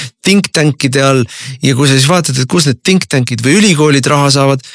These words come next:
ups, Ameerika maksumaksjalt, Ameerika valitsusest.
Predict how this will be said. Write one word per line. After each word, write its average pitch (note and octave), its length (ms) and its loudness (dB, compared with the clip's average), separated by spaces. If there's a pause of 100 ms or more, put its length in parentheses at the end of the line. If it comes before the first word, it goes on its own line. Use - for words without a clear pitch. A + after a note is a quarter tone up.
(180)
ups, D4 400 0
Ameerika A#3 480 0
maksumaksjalt, D3 800 -2 (440)
Ameerika F#3+ 400 0
valitsusest. D#3 600 0